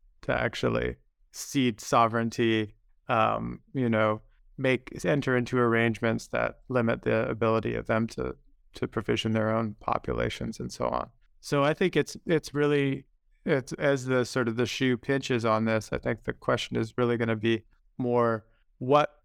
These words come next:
kind of regional formations and subnational, you know, fragmentations are going to be the kind of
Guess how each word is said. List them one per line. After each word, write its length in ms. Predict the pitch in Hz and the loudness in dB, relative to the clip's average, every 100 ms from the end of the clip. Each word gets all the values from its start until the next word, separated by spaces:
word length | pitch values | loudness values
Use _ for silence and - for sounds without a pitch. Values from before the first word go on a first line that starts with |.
| - | -16
kind 340 | - 135 131 | -4 0 2
of 240 | 127 117 - | 2 0 0
regional 480 | 143 131 127 120 113 | -2 0 2 0 0
formations 960 | - 120 117 117 120 123 110 110 - | 0 2 2 0 0 0 -2 -2 -2
and 160 | 117 113 | -2 0
subnational, 1400 | - 120 117 _ _ _ - 123 120 - 117 110 110 - _ 196 | 2 2 2 _ _ _ 0 2 2 0 0 2 0 -4 _ -4
you 180 | 131 113 | 0 2
know, 320 | 107 107 107 - _ | 2 0 -6 -12 _
fragmentations 1080 | - 123 120 117 117 117 113 - 110 110 - - | 2 2 4 0 2 2 2 0 -2 -4 -8 -4
are 120 | 131 | -2
going 320 | 117 117 117 110 | 2 2 2 0
to 100 | 117 | -2
be 220 | 113 110 | 0 2
the 160 | 113 | 0
kind 320 | 110 113 113 | -2 -2 -2
of 120 | - | -2